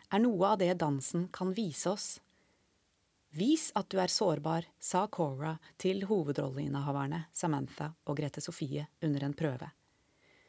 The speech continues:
"Vis at du spør deg selv, hvor er jeg? Ønsker jeg å være her?" Og hvis du ikke får det til, men feiler, vis oss det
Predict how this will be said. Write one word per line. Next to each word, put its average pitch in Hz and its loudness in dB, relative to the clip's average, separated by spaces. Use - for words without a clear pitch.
"Vis 226 2
at - -2
du 277 2
spør 180 4
deg 180 4
selv, 156 2
hvor 277 2
er 156 0
jeg? 147 -2
Ønsker 160 2
jeg 175 4
å 214 0
være 180 0
her?" 302 -2
Og 165 2
hvis - 0
du - -2
ikke - -2
får 180 2
det - -6
til, 254 4
men - 2
feiler, 226 -2
vis 156 -2
oss - 0
det 170 0